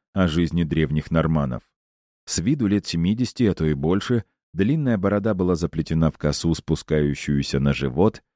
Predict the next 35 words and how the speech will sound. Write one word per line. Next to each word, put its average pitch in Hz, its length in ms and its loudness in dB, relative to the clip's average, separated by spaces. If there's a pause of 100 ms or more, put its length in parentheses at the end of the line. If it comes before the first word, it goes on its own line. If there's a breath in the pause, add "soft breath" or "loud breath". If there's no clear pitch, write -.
(140)
Седые 127 320 0
волосы 107 420 -2
выбриты 80 460 0
по 71 140 -2
бокам, 92 520 0 (120)
а 90 100 0
сверху 101 480 0
зачёсаны 82 580 0
назад 76 540 0
и 101 100 0
тоже 95 380 0
заплетены 80 600 0
в - 80 -8
косу, 110 460 0 (100)
которая 131 360 0
заканчивалась 95 800 -2
внушительной 104 760 0
металлической 78 880 0
блямбой. 67 680 -2 (600)
Рукава 143 460 2
свободной 123 500 0
рубахи 113 420 0
из 98 120 2
небелёного 101 640 2
домотканного 92 760 0
полотна 87 500 0
были 82 200 0
закатаны, 107 720 0
обнажая 87 560 0
мощные, 87 580 0
покрытые 78 500 0
шрамами 85 640 0
и 78 60 0
татуировками 80 800 0
предплечья, 104 800 0